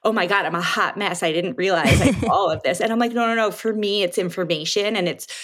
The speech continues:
Speaker 1: information that colors sort of, like, what's going on." It helps me get to know who you are before you're coming in and then helps me figure out which questions I'm gonna ask. But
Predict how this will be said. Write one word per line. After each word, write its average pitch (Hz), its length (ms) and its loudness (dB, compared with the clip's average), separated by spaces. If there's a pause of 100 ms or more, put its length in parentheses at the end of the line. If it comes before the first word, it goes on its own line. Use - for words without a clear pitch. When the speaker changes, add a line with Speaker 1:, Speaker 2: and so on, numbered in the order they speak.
(160)
Speaker 1:
information 220 540 0
that - 160 -4
colors 170 560 0
sort 180 160 -2
of, 160 100 -2
like, 143 200 -2
what's - 260 -2
going 180 240 0
on." 151 140 0
It 170 120 0
helps 202 240 -2
me 180 120 0
get 175 120 0
to 180 120 -2
know 170 220 2
who 175 120 -2
you 160 220 -2
are 151 420 -2 (340)
before 202 440 0
you're 165 100 2
coming 190 320 0
in 180 140 2
and 170 120 0
then 165 120 0
helps 175 280 -4
me 160 120 -10
figure 170 260 0
out - 140 -2
which 160 260 -2
questions 160 480 -6
I'm 156 120 -4
gonna 147 160 -4
ask. 220 460 -2
But 170 360 0